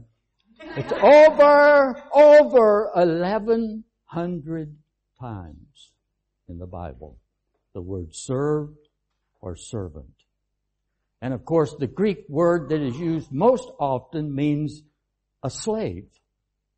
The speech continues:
a bond servant, a slave. Now, there appears to be a slight different definition of serve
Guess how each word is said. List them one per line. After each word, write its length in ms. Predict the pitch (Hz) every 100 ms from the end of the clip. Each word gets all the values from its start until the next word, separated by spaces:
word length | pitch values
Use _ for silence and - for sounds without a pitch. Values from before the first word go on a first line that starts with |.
| _ _ -
a 80 | 127
bond 720 | 104 156 170 156 151 147 151 _
servant, 760 | - 143 131 92 78 - _ _ _ _
a 80 | 110
slave. 640 | - - 127 113 78 82 _ _ _ _ _ _ _ _ _ _ _ _ _ _ _ _ _
Now, 140 | 143 160
there 180 | 175 156
appears 920 | 135 - - 254 247 208 196 175 -
to 100 | 170
be 640 | 151 180 170 165 156 170 - _ _ _ _ _ _ _ _ _ - _ _
a 120 | 127
slight 720 | - - 190 208 226 226 - _ _ _ _
different 800 | 185 190 185 185 180 - 175 -
definition 1040 | 160 160 170 147 135 127 - 143 147 135 _ _ _ _ _ _ _ _ _ _
of 180 | 120 113
serve 720 | - - 156 160 156 160